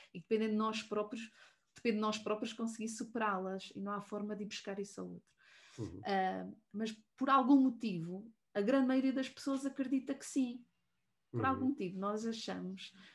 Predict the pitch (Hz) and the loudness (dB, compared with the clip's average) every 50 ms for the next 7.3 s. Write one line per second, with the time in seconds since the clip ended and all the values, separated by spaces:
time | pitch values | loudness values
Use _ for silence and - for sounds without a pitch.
0 | _ _ _ - 233 226 220 220 220 220 - - - - 220 208 208 - - - | _ _ _ -2 -2 0 0 -2 -6 -10 -12 -12 -8 -6 -6 -6 -6 -8 -10 -10
1 | - - 247 254 233 - 226 233 233 220 202 214 - - - - 226 226 226 220 | -4 -2 -2 -2 -2 0 0 2 2 2 2 0 -4 -4 -2 0 0 0 2 2
2 | 208 190 180 180 180 175 175 170 170 - - 214 202 - - - 214 208 202 202 | 0 2 2 2 2 2 0 -2 -6 -8 -10 -10 -10 -8 -6 -4 -4 -4 -4 -6
3 | - - - - - _ - - 190 190 190 185 - - 214 202 - - - 226 | -8 -12 -16 -20 -20 _ -6 -2 -2 0 0 -2 -2 -4 -6 -6 -6 0 2 4
4 | 220 226 226 202 202 214 208 208 220 226 202 - - - - - 220 190 208 214 | 6 6 4 4 4 4 4 6 4 4 2 0 -2 -8 -6 -4 0 2 2 2
5 | 196 185 175 202 202 214 208 214 196 202 - - - 233 226 - 226 202 - 226 | 4 4 4 4 2 2 2 2 0 0 -2 -4 -6 -4 -4 -4 -4 -4 -4 -6
6 | 220 - 226 220 214 214 202 202 202 196 190 180 175 170 180 180 185 196 196 196 | -8 -6 -8 -6 -6 -4 -4 -2 -2 -2 -2 -4 -4 -4 -4 -4 -4 -4 -4 -6
7 | - - 220 220 226 | -6 -6 -4 -2 -2